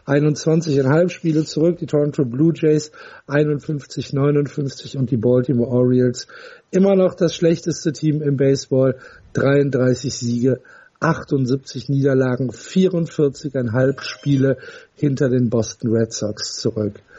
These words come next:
Andreas oder Florian auch natürlich, im Moment natürlich das große Thema in der American League East,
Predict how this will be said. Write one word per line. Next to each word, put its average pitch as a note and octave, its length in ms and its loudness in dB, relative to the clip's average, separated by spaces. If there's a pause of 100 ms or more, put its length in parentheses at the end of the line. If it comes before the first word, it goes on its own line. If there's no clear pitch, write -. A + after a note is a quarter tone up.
(560)
Andreas F3 640 2 (300)
oder D#3 400 0 (320)
Florian D3 600 0
auch D#3 280 0
natürlich, C3 640 -2
im D3 100 0
Moment E3+ 500 2
natürlich D#3 520 0
das C#3 200 -2
große D#3 380 -2
Thema D3 400 2
in C3+ 80 2
der C3+ 80 4
American C#3+ 420 2
League B2 300 0 (100)
East, F#3 460 2